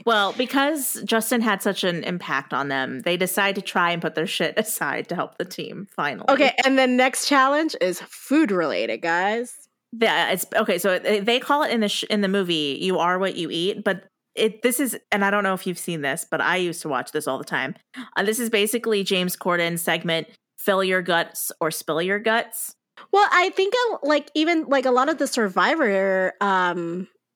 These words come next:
Speaker 2: type shows have, like, some
Speaker 1: Yeah.
Speaker 2: kind of creepy crawly eating contest type shit.
Speaker 1: Yeah, it was, it was basically, like, Fear Factor, too. Yeah,
Speaker 2: Yeah.
Speaker 1: they have, it's a lot of Fear Factor stuff.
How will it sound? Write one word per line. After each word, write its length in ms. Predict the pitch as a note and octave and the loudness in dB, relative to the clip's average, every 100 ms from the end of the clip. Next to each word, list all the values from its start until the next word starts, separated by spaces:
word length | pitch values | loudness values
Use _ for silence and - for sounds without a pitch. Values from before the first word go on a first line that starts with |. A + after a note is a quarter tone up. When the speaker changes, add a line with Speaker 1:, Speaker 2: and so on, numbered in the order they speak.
| _ - | _ -6
Speaker 2:
type 280 | G#3 G#3+ G#3+ | 0 0 0
shows 540 | - A#3 G#3 G3 F3+ | -2 0 2 0 -2
have, 260 | F#3 G3+ G3+ | 0 0 2
like, 180 | F#3 F3+ | 0 2
some 220 | G#3 - | 2 2
Speaker 1:
Yeah. 60 | - | 0
Speaker 2:
kind 220 | G3 G3 | 0 0
of 160 | F#3+ F3+ - | -2 -4 -2
creepy 340 | B3+ B3+ B3 | 0 2 0
crawly 520 | - B3 A3 G#3+ G#3 | 0 2 4 4 0
eating 400 | G3 G#3 G3+ F3+ | 0 0 0 0
contest 560 | - E3 E3 E3+ D#3 - | -4 -4 -2 -4 -6 -4
type 160 | D3+ | -8
shit. 300 | - - G#3+ | -6 -6 -2
Speaker 1:
Yeah, 160 | C4+ - | 0 2
it 40 | |
was, 360 | A3+ A#3 A3+ - | 2 0 -2 -2
it 100 | D#3+ | 0
was 140 | C4 A3+ | 0 2
basically, 460 | A#3+ B3 B3+ A#3 | 0 0 0 0
like, 260 | G#3 F3 - - _ - | 0 -2 -6 -20 _ -6
Fear 180 | A3+ F3+ | -2 -2
Factor, 480 | - - - C#2+ - _ - | -4 -10 -12 -12 -14 _ -10
too. 200 | F#3 - | -6 -2
Yeah, 140 | F#3 D#3+ | -2 -2
Speaker 2:
Yeah. 120 | - | -2
Speaker 1:
they 120 | E3+ | -2
have, 320 | F3+ D#3+ E3+ - | -2 -2 -4 -6
it's 180 | F3+ | -4
a 40 | F3+ | -2
lot 120 | F3 | -2
of 80 | E3+ | -2
Fear 160 | E3 | -4
Factor 340 | D#3+ C#3+ E3+ D#3+ | -2 -4 -4 -8
stuff. 280 | - G#2 | -4 -6